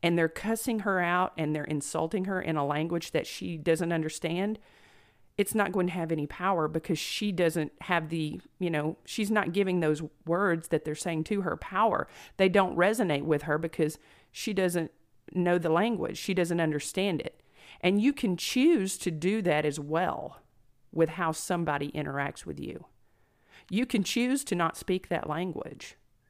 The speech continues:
You can choose to not receive the message that they intend. Over time,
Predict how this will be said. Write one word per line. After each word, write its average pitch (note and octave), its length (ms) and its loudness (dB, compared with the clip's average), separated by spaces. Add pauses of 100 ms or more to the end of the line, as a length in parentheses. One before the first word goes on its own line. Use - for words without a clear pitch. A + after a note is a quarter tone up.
(480)
You G#3 160 0
can F3+ 180 0
choose C4 440 0
to A3 100 0
not F3+ 280 2
receive D#3 800 -2 (300)
the E3 100 4
message E3+ 640 0
that D3+ 200 0
they C#3 200 0
intend. C#3+ 600 -6 (560)
Over G#3 320 6
time, F3 720 0